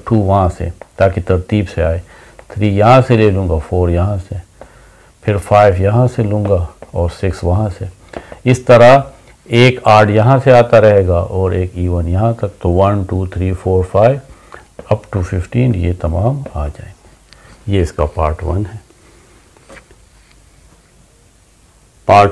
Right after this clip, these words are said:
two में इसका intersection है,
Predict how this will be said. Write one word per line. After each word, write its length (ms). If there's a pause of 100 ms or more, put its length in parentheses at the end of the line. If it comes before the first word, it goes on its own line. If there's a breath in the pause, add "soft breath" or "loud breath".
(120)
two 180
में 340
इसका 580 (180)
intersection 840
है, 160